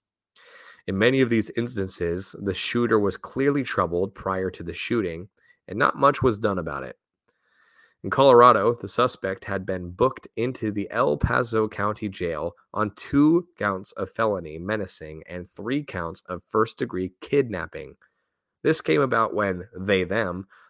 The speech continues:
threatened their mother with a homemade bomb. However, no charges ended up being filed and the case was sealed. The gunman had also changed his name at age sixteen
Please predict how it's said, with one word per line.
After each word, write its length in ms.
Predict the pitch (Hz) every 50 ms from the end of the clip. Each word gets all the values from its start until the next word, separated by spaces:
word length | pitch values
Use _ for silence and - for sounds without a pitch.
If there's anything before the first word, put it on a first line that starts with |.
| _ _
threatened 320 | - 95 104 101 110 107 98
their 140 | 98 98 92
mother 320 | 95 110 120 110 98 101
with 160 | 101 98 92 -
a 140 | - 95 92
homemade 580 | 85 - - 127 131 131 131 123 113 101 95 98
bomb. 460 | 92 92 104 101 92 82 76 71 73 - _ _ _ _ _ _ _ _ _ _ _ -
However, 500 | - 104 117 139 131 107 101 120 127 - _ _ _
no 220 | - 104 113 131 151
charges 500 | 143 - - 120 113 110 113 110 - - -
ended 260 | 98 104 113 127 120 -
up 240 | - 101 104 - 113
being 260 | 107 95 95 92 90
filed 560 | 95 - - - 110 95 90 87 92 104 113 117 -
and 180 | 101 107 110
the 40 | 117
case 360 | - - - 87 85 82 - -
was 140 | 98 92 -
sealed. 480 | - - - 120 104 82 64 57 - _ _ _ _ _ _ _ _ _ _ -
The 40 |
gunman 460 | 98 95 131 143 156 135 113 101 101 104
had 240 | - 98 95 92
also 500 | 87 - - 104 120 123 - - 92 90
changed 540 | 85 - - - 107 117 127 135 127 - -
his 180 | - 120 113 -
name 260 | 95 87 85 87 87
at 140 | 87 - -
age 260 | 95 95 95 95 -
sixteen 760 | - - - - 147 - - - - - 90 80 76 69 69